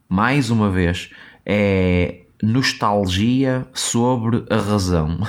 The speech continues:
<laughs> Porque ninguém aguenta aquelas batalhas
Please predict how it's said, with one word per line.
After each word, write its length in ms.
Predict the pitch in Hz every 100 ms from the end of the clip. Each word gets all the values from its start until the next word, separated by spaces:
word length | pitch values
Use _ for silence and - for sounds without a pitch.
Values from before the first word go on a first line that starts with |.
| 110 104
<laughs> 240 | - - -
Porque 640 | 110 107 107 110 113 107 107 - 107
ninguém 480 | 127 127 143 143
aguenta 720 | 143 110 113 117 113 110 107 107 - -
aquelas 480 | 104 113 101 107
batalhas 960 | 101 107 107 101 98 101 101 101 -